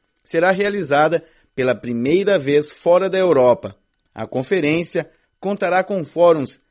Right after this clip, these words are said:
seminários e reuniões para abordar temas e subtemas sobre transporte ecológico, desenvolvimento de trens-bala e novas tecnologias para ferrovias de alta velocidade.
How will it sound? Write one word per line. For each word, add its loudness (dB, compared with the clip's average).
seminários -2
e 0
reuniões 2
para 0
abordar 0
temas -2
e -6
subtemas -6
sobre -6
transporte -4
ecológico, -2
desenvolvimento -2
de -8
trens-bala 0
e -6
novas -2
tecnologias 0
para 2
ferrovias 0
de 0
alta 2
velocidade. 0